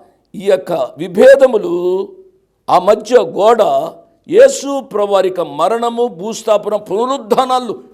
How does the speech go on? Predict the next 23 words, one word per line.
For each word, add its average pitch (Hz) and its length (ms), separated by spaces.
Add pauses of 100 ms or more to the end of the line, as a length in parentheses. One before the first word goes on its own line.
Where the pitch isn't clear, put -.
(120)
కొట్టివేయబడింది 156 880
అనే 131 100
సత్యాన్ని 127 640
గమనించాలని 120 680 (380)
ప్రభు 131 200
పేరిట 107 380 (460)
నేను 120 240
జ్ఞాపకం 98 580
చేస్తున్నాను. - 360 (380)
ఇంకా 147 440 (160)
ఏ 151 140
ఏ 156 160
గోడలు 175 640 (560)
మనకు 131 380 (100)
అడ్డుగా 131 360
ఉన్నాయో, 120 460 (600)
ఈ 143 160
గోడలు 175 680
ఏ 147 120
రీతిగా 135 400 (500)
తొలగించుకోవాలో 135 840 (760)
వచ్చే 113 260
పాఠంలో 139 600